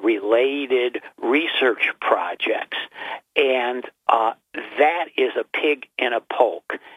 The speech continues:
And the minute, the minute those government grants, tax breaks, what have you, run out, that's the end of those enterprises. Learn something from the past.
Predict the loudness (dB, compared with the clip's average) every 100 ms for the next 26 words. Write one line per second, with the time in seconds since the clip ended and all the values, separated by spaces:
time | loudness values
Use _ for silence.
0 | -20 _ -2 0 0 0 2 0 2 -2
1 | -4 _ 0 2 2 0 0 0 0 0
2 | 2 2 2 0 -6 -4 -2 0 -4 -6
3 | -2 -2 -2 -2 0 2 -2 -10 -18 _
4 | 2 2 2 0 2 2 -2 -8 -10 0
5 | 2 2 2 0 -2 -6 -20 _ -18 -8
6 | 0 2 2 -2 -10 -16 -8 -6 -4 -6
7 | _ 0 0 -2 -6 -10 -14 _ 2 2
8 | 2 -4 -10 -4 2 2 2 -2 -6 -2
9 | -2 -2 -2 -2 -2 -8 -12 -16 -16 -18
10 | -20 -20 _ _ 0 2 2 0 0 0
11 | 0 -6 -4 -2 -2 -2 -2 -2 -6